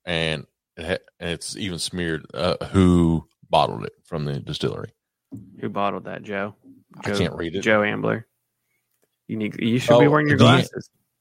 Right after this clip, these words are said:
Speaker 1: uh, Deanna bottled it.
Speaker 2: Okay. Scottie Pippen didn't bottle that?
Speaker 1: Not this one.
Speaker 2: <laughs> I know
Speaker 1: Not
Speaker 2: he's
Speaker 1: this
Speaker 2: doing
Speaker 1: one.
Speaker 2: All right.
Speaker 1: So,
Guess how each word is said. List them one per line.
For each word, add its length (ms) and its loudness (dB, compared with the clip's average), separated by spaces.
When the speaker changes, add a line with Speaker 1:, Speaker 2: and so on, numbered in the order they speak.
Speaker 1:
uh, 640 6
Deanna 480 4
bottled 360 -2
it. 120 -14
Speaker 2:
Okay. 360 -4
Scottie 340 2
Pippen 300 0
didn't 320 -2
bottle 260 4
that? 240 -2
Speaker 1:
Not 240 -2
this 240 0
one. 180 -2
Speaker 2:
<laughs> 160 -20
I 60 6
know 80 -2
Speaker 1:
Not 120 -8
Speaker 2:
he's 220 0
Speaker 1:
this 220 2
Speaker 2:
doing 60 -4
Speaker 1:
one. 180 -6
Speaker 2:
All 60 -8
right. 240 -6
Speaker 1:
So, 500 4